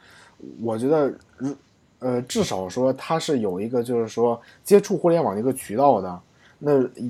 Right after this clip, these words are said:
也就是说他，他其实是很可以，呃，很容易的在贴吧发帖，或者说，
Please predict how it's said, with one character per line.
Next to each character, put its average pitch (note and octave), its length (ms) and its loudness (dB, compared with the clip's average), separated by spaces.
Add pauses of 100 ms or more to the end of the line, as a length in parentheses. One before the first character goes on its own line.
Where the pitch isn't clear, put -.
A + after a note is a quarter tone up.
也 A#2 100 0
就 D#3+ 100 6
是 F3+ 80 8
说 F3+ 140 6
他， F#3 260 4
他 F3+ 140 -2
其 D3+ 160 -6
实 D#3 160 -2
是 D3+ 100 0
很 C3 260 -6
可 D3 120 -6
以， C#3 100 -4
呃， A#2+ 100 -2
很 G#2 220 -6
容 B2+ 160 0
易 G#3+ 80 6
的 A#2 140 2
在 F#2 160 -6
贴 - 180 -2
吧 C3 180 4
发 C#3+ 220 2
帖， - 320 -10
或 G2 180 -6
者 F2+ 80 -8
说， G#2+ 320 -2